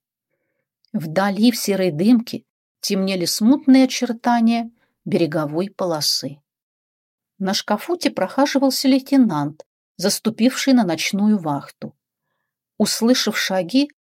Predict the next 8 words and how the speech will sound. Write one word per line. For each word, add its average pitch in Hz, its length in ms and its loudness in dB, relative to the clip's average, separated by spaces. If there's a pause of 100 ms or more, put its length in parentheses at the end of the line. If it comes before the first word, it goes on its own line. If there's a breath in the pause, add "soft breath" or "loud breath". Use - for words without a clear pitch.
(240)
он 294 180 6
оглянулся 190 800 2 (320)
и 214 120 0
поспешил 233 600 -2
навстречу 269 560 -2
командиру, 262 840 0
ожидая 202 480 -2
приказаний. 220 800 -2